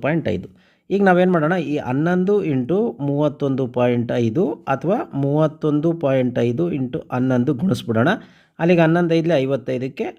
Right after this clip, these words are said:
ಐದು, ದಸ್ಕ ಐದು, ಹನ್ನೊಂದು ಒಂದ್ಲೆ ಹನ್ನೊಂದು, ಹನ್ನೊಂದು ಐದು ಹದಿನಾರಕ್ಕೆ ಆರು, ದಸ್ಕ ಒಂದು, ಹನ್ನೊಂದು ಮೂರ್ಲೆ ಮೂವತ್ತ್ಮೂರು, ಮೂವತ್ತ್ಮೂರು ಒಂದು ಮೂವತ್ತ್ನಾಲ್ಕು.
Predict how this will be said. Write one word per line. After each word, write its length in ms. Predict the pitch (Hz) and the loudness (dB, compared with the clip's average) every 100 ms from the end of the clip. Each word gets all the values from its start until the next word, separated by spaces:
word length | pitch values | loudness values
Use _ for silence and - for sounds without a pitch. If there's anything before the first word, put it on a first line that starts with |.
| 127 120 | -4 -2
ಐದು, 240 | 110 139 214 127 | -2 -2 -2 0
ದಸ್ಕ 240 | 123 - 165 160 117 | 0 0 -2 0 0
ಐದು, 200 | 107 127 330 - - _ - | 0 0 0 -4 -20 _ -6
ಹನ್ನೊಂದು 320 | 135 147 151 143 | 2 4 4 2
ಒಂದ್ಲೆ 160 | 151 180 | 0 -2
ಹನ್ನೊಂದು, 340 | 127 135 143 175 | 0 0 2 2
ಹನ್ನೊಂದು 400 | 131 156 175 175 190 131 | 2 2 2 0 0 -2
ಐದು 220 | 135 143 220 104 | 0 0 -2 -2
ಹದಿನಾರಕ್ಕೆ 640 | 117 131 160 147 139 - 202 - 117 | -2 0 2 2 -2 -4 -8 -4 0
ಆರು, 340 | 123 110 101 185 330 - _ _ _ - | 2 2 2 0 -2 -10 _ _ _ -4
ದಸ್ಕ 320 | 135 131 170 143 | -2 0 2 4
ಒಂದು, 160 | 127 175 180 | 4 2 2
ಹನ್ನೊಂದು 260 | 156 170 165 | 2 2 2
ಮೂರ್ಲೆ 200 | 170 175 143 | 2 2 2
ಮೂವತ್ತ್ಮೂರು, 640 | 143 147 - 139 135 180 381 - _ _ _ _ _ _ _ - | 0 0 -2 -2 0 -2 -4 -10 _ _ _ _ _ _ _ 2
ಮೂವತ್ತ್ಮೂರು 460 | 226 226 208 190 | 2 4 2 2
ಒಂದು 260 | 170 160 220 | 4 2 0
ಮೂವತ್ತ್ನಾಲ್ಕು. 920 | 151 135 120 - 113 101 98 - | 0 0 -2 -2 -2 -2 -4 -10